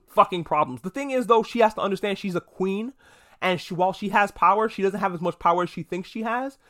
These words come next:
She does have the, the maesters in the palm of her hand, though. That can be pivotal in a situation where Rhaenyra is going to have no choice but to give birth to an heir, and the maesters can just let her die, because fuck you. And I think that that might happen.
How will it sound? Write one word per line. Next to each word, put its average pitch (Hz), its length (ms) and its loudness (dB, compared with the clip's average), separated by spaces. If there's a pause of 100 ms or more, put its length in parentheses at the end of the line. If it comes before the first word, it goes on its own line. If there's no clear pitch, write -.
(160)
She - 160 -8
does 240 280 2
have 220 240 2
the, 165 280 -2
the 151 160 -4
maesters 170 540 -4
in 147 140 -6
the 139 80 -2
palm 160 200 0
of 143 100 -2
her 135 100 -4
hand, 127 420 -10
though. 131 320 -6 (300)
That 180 440 2
can 208 160 0
be 175 160 -2
pivotal 151 600 2 (160)
in - 80 -8
a 156 60 -4
situation 156 640 -2
where 135 400 -2 (180)
Rhaenyra 165 460 4 (140)
is 139 180 -2
going 170 260 0
to 165 60 -8
have 175 400 2
no 170 160 -2
choice 156 300 0
but 139 100 -12
to 131 60 -14
give 143 200 -2
birth 147 260 2
to 139 140 -6
an 135 160 -8
heir, 143 440 0 (320)
and 165 140 -2
the 156 60 2
maesters 175 400 2
can 156 140 -4
just 143 160 -4
let 143 200 -2
her 135 160 -2
die, 123 560 -8 (260)
because 131 420 -4
fuck - 300 2
you. 135 100 -6 (100)
And 175 140 -6
I 185 140 2
think 247 320 -8
that 180 160 -10
that 156 180 2
might 151 200 0
happen. 143 420 -4